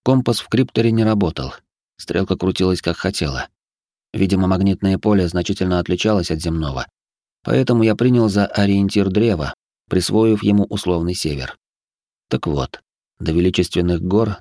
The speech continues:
над снежными конусами которых возвышался золотой исполин, было очень далеко. Теперь я чётко видел, что сине-зелёный полог леса не прерывается до самых северных гор. Бесконечное лесное море,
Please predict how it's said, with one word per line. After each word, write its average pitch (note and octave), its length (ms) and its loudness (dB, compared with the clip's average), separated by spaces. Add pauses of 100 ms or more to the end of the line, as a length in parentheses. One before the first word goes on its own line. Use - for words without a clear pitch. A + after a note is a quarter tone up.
над E2 140 -6
снежными F2 420 -2
конусами F2 480 -2
которых E2+ 480 -2 (400)
возвышался F2 640 0
золотой E2+ 440 0
исполин, E2 500 -2 (480)
было C3 340 2
очень G#2+ 340 0
далеко. G2+ 440 -2 (800)
Теперь A#2+ 260 0
я G#2+ 120 4
чётко G#2 320 0
видел, F#2+ 280 2
что D#2+ 280 -2
сине-зелёный F2+ 640 0
полог F2 320 0
леса F#2+ 320 0
не E2+ 120 -2
прерывается F#2 640 0
до E2 120 -2
самых D#2 320 -4
северных E2 420 -2
гор. D#2+ 280 -6 (760)
Бесконечное A2+ 580 0
лесное A2+ 360 2
море, A2 360 0